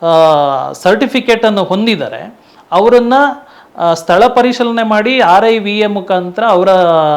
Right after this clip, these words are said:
ಇರ್ತಕ್ಕಂಥ ಸ್ಥಳಗಳಿಗೆ ಭೇಟಿ ಕೊಟ್ಟು ಅವರ ಮಹಜರ್ ರಿಪೋರ್ಟ್ ಆಧಾರದ ಮೇಲೆ, ಆ, ಅವರ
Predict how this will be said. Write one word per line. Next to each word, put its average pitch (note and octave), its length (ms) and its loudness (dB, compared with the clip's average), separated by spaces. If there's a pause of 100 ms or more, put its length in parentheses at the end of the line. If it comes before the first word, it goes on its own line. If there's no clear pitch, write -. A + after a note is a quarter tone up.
(400)
ಇರ್ತಕ್ಕಂಥ G3+ 640 -6
ಸ್ಥಳಗಳಿಗೆ F#3 560 -2
ಭೇಟಿ F#3 300 -4
ಕೊಟ್ಟು G#3 460 -8 (400)
ಅವರ F3 340 2
ಮಹಜರ್ G3+ 640 0
ರಿಪೋರ್ಟ್ B3 480 2
ಆಧಾರದ F#3 560 2
ಮೇಲೆ, D#3 500 -8 (340)
ಆ, F3+ 120 -2 (320)
ಅವರ F#3+ 140 0